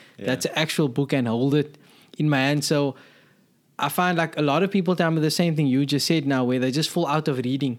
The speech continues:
Speaker 1: Yeah.
Speaker 2: You know, it's just something people don't do anymore. And just holding a book, like, I recently read a couple of books, and just to actually hold a book in my hand is, like, it really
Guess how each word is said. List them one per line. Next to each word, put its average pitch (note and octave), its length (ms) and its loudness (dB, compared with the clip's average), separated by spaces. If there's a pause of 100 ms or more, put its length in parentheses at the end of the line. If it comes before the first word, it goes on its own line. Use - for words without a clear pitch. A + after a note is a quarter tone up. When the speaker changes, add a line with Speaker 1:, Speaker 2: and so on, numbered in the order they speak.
(120)
Speaker 1:
Yeah. F#2+ 260 -8
Speaker 2:
You C3 160 -4
know, B2+ 240 -2
it's B2+ 400 -4
just D3+ 220 -2
something D3 360 -2
people C#3 240 -4
don't C3+ 220 -2
do B2 140 -2
anymore. B2 460 0
And A#2 180 -2 (1080)
just D#3+ 220 -2
holding D3+ 360 2
a D3+ 60 2
book, D3 340 -2
like, C3+ 200 0
I C#3+ 100 2
recently C3+ 460 0
read B2+ 180 2
a C#3+ 60 0
couple C#3 320 0
of A#2+ 100 -2
books, C3 260 -2
and A#2+ 540 -2 (120)
just F3 200 0
to E3+ 100 2
actually F3 260 2
hold D#3+ 280 2
a E3+ 60 2
book D3+ 240 -2
in E3 100 0
my D3 80 2
hand C#3 220 2
is, B2+ 200 -4
like, C3 240 -4
it C3 140 -6
really D3 420 0